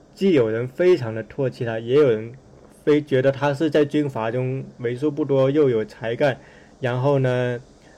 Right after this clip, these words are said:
可能对待民众又还不错的一位军阀。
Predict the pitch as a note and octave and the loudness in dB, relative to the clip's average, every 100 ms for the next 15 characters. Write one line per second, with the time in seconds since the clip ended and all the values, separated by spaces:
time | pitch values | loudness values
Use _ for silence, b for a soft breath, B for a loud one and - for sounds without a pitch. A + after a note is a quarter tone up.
0 | b _ - C3+ A#2 A#2 B2+ C#3+ E3 G3+ | b _ -4 -2 0 -2 -2 -4 -8 -16
1 | _ - E3 D#3 D3+ A2+ A2+ A2+ B2+ D3 | _ 0 4 6 4 2 -4 -6 -2 0
2 | C#3+ C#3+ C3 A#2 C3 C3 - G#3 A#2+ G#2 | 2 0 -2 -4 -4 -4 0 0 0 -2
3 | A2 A2 B2+ A2+ A2+ G#2+ | -4 -4 -6 -8 -10 -12